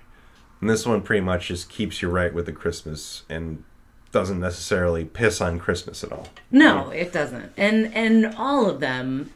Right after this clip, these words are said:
Speaker 2: all of the segments, I feel like, are sort of leaning into the humor of the horror.
Speaker 1: Yes.
Speaker 2: Which
Speaker 1: Yes.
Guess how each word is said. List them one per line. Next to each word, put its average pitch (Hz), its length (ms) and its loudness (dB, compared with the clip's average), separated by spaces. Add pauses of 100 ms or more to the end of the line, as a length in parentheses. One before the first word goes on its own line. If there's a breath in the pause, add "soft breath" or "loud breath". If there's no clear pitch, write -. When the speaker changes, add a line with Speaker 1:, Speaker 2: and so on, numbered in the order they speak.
(100)
Speaker 2:
all 208 160 4
of 165 120 -2
the 151 80 -10
segments, 131 480 -2
I 131 100 -6
feel 135 240 -6
like, 123 320 -6
are 131 320 -6 (400 soft breath)
sort 196 220 -2
of 175 80 0
leaning 170 340 0
into 139 260 -4
the 123 120 -4
humor 123 580 -2 (380 loud breath)
of - 140 -8
the 147 80 -4
horror. 101 200 -2
Speaker 1:
Yes. - 680 -2 (160)
Speaker 2:
Which 98 120 -4
Speaker 1:
Yes. 120 200 10